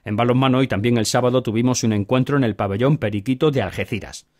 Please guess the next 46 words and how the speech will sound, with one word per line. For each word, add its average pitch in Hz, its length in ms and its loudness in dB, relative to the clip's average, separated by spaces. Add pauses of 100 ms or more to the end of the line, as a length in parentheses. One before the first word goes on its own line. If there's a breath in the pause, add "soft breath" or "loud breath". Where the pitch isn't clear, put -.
(180)
Los 120 180 -4
partidos 135 520 0
entre 92 220 -8
algecireños 90 720 -4 (100)
y 92 80 -10
los 85 140 -10
chicos 98 340 -4
de 92 80 -12
Alicia 104 320 -4
Vertedor 139 440 0 (200 soft breath)
se - 160 -2
saldaron 113 540 0
con 87 160 -6
victoria 151 340 0
manilveña 120 500 0
en 82 80 -8
categoría 98 540 -4
alevín 110 380 0 (200 loud breath)
y 185 120 0
derrota 104 500 -4 (140)
para 104 160 -2
los 104 160 -4
infantiles. 101 640 -6 (640 soft breath)
Por 95 160 -4
último, 95 300 -4
y 82 60 -8
en 101 80 -4
atletismo, 131 600 0 (260 loud breath)
el 87 160 -8
manilveño 110 480 2
Alejandro 107 400 0
Agüera 127 340 0
tuvo 101 280 -4
doble 101 220 -2
cita 127 260 0
este 127 220 -2
fin 104 180 -4
de 85 80 -8
semana. 131 400 -2 (300 soft breath)
El 78 140 -12
sábado, 117 380 0
en 165 80 0
el 110 120 -2
control 107 340 -2
de 95 100 -6
Torremolinos, 131 600 0